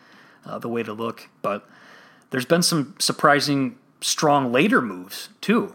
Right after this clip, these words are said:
later in the week this season, which is another just interesting development. And,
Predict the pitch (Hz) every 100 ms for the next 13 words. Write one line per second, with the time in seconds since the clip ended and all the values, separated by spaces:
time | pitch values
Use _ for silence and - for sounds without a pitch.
0 | _ 139 139 175 104 92 92 95 120 110
1 | - 104 107 101 123 123 110 110 101 -
2 | - - 135 123 123 101 98 104 127 135
3 | - 127